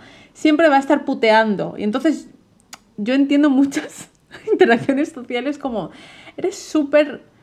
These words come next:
negativo, estás constantemente criticando y tratando de hacer daño a los demás y es tu sino, es tu personaje. En ve-, entonces, en vez de pensar,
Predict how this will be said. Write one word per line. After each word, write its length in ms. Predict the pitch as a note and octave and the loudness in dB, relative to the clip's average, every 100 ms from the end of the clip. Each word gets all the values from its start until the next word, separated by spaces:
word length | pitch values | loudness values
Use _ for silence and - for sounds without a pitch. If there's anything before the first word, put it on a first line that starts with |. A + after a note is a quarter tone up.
| _ _ _ _ - | _ _ _ _ -4
negativo, 840 | B3 A3 D3 - B3 C4 C4 B3+ | -2 0 -2 -4 -4 0 0 0
estás 380 | A3 G#3 D4 D#4 | -4 -4 -2 -2
constantemente 840 | D#4 C4 C4+ C4+ C4 A3+ A#3 C4 | -4 -4 -4 -4 -4 -6 -6 -6
criticando 680 | A#3+ A3+ G#3 - G#3+ A#3 A#3 B3 | -8 -8 -6 -2 0 0 -2 -2
y 80 | |
tratando 600 | - A#3 G3+ G#3+ A#3+ C4 B3 | -2 0 0 -2 -2 -2 2
de 80 | |
hacer 240 | A3 A#3 A#3+ | 0 0 -2
daño 160 | B3+ | -2
a 20 | A3+ | -4
los 100 | G3+ | -4
demás 260 | G#3+ B3 | -4 -6
y 40 | A#3+ | -8
es 100 | - | -8
tu 100 | A3 | -12
sino, 380 | - A#3 G#3+ | -6 -6 -6
es 180 | - G#3 | -8 -8
tu 160 | - A#3+ | -6 -4
personaje. 760 | A3+ G#3+ G3 F#3 F#3 - - | -6 -6 -12 -12 -14 -16 -12
En 120 | G3+ G#3 | -6 -6
ve-, 120 | - | -4
entonces, 340 | A3 C#4 F4 | -4 -2 -2
en 100 | D#4+ | 0
vez 100 | C#4+ | 0
de 40 | D#4+ | 0
pensar, 440 | D4 C#4 B3+ A3+ | -2 0 -2 -4